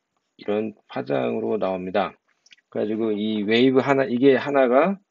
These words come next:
K에 대해서 에너지, 에너지는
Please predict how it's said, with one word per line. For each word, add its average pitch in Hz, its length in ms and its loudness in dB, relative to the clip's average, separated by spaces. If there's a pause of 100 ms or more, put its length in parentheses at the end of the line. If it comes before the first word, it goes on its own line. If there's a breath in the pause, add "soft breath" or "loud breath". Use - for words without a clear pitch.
(540)
K에 156 460 2
대해서 131 500 2 (140)
에너지, 107 480 0
에너지는 135 680 4